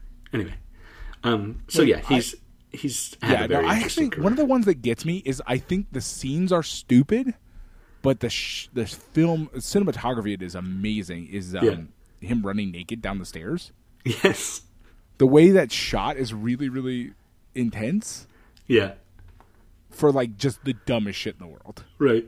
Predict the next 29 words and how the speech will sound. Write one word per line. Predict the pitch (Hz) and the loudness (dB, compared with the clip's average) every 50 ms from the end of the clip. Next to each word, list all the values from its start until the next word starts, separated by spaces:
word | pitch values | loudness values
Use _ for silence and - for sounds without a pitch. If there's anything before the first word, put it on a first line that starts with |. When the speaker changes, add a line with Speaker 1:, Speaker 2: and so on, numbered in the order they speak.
| - - | -2 -2
Speaker 1:
right. | 135 113 107 110 110 - - - - _ - - - _ _ - - - - - - - _ _ - - _ - _ - - | 0 2 2 0 0 -4 -12 -20 -20 _ -20 -20 -20 _ _ -20 -20 -20 -20 -20 -20 -20 _ _ -20 -20 _ -20 _ -10 -2
Speaker 2:
You | 147 139 139 | 0 2 4
know | 139 | 6
what | 139 139 | 6 6
I | |
mean? | 143 147 151 160 | 6 4 4 4
Which | 156 151 - 175 | 2 4 4 6
is | 170 165 | 6 6
a | 165 | 8
really | 160 185 190 175 | 8 8 8 8
fascinating | 151 - 156 147 151 - 165 147 135 120 | 6 6 4 4 4 2 0 0 0 2
thing, | 143 135 131 123 | 2 2 2 0
'cause, | 113 123 117 123 | -4 -6 -2 0
like, | 120 113 104 - - - - - - - - - - | 0 0 0 -4 -10 -20 -20 -20 -20 -20 -20 -6 -4
again, | 104 123 131 143 135 120 107 92 | 0 2 4 4 4 4 2 0
you, | 110 117 127 | 0 0 0
you're | 135 120 127 123 113 | 2 0 0 -2 0
getting | 127 135 127 131 127 | 0 0 2 2 2
into | 120 120 113 117 120 | 2 0 0 -2 -4
the, | 107 113 104 92 98 | -4 -4 -4 -6 -8
the | 98 101 101 95 87 82 95 92 98 95 | -8 -6 -8 -8 -8 -12 -16 -16 -4 2
welcome | 120 139 147 - 160 139 123 | 4 4 4 4 2 0 0
to | - 123 | -2 -2
Mike | 107 117 120 131 110 107 | 0 0 -2 -2 -2 -2
Myers' | 113 113 120 120 113 113 107 - | -2 0 0 0 0 -2 -4 -6
Cat | - - - 117 92 101 | -8 -8 -8 -8 -8 -8
in | 104 | -8
the | 104 98 | -8 -8
Hat. | - - 127 107 - - - | -8 -8 -10 -10 -10 -14 -18